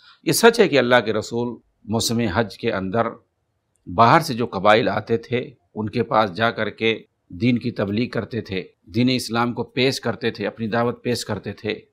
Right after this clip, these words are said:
मगर ये वाकया कबीले बनु मुहारिब के साथ जो बताया जाता है, ये वाकया सही नहीं है। इसी तरह से जो भी हथकंडे जुल्म सितम के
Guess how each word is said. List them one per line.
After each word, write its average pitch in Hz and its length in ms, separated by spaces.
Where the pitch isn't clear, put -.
मगर 196 240
ये 190 140
वाकया 139 440
कबीले 117 360
बनु 113 200
मुहारिब 120 400
के 139 120
साथ 113 420
जो 104 120
बताया 113 360
जाता 104 360
है, 95 120
ये 104 140
वाकया 101 360
सही 92 320
नहीं 98 320
है। - 100
इसी - 200
तरह 185 260
से 185 180
जो 151 220
भी 180 160
हथकंडे 131 600
जुल्म 120 300
सितम 120 360
के 117 220